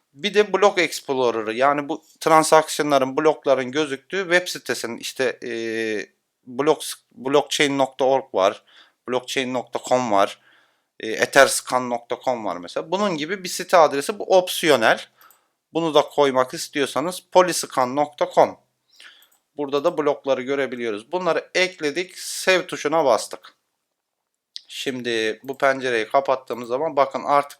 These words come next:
bu listeye Ethereum Mainnet gibi Polygon geldi. Gördünüz mü? Şimdi Polygon'u da seçtiğim zaman benim Polygon'da da Matic'im varmış. Ee, şu pencereye artık ihtiyacımız yok. Onu kaldıralım.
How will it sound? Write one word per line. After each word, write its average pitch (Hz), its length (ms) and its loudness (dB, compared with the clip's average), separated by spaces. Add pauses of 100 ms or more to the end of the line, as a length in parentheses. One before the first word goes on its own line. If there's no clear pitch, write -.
bu 165 120 -6
listeye 135 640 -4 (640)
Ethereum 135 600 0
Mainnet 139 500 -6
gibi 143 200 -14
Polygon 113 600 -4
geldi. 78 340 -8
Gördünüz 110 540 -10
mü? 73 80 -20 (640)
Şimdi - 280 -10
Polygon'u 151 540 2
da 120 80 4
seçtiğim 156 540 -4
zaman 135 280 -2
benim 135 160 -4
Polygon'da 127 580 -4
da 117 80 -2
Matic'im 120 480 -6
varmış. 87 480 -10 (640)
Ee, 101 340 -12
şu - 200 -20
pencereye 104 500 -4
artık - 260 -6
ihtiyacımız 92 640 -16
yok. 117 120 -14
Onu 90 160 -14
kaldıralım. 95 800 -6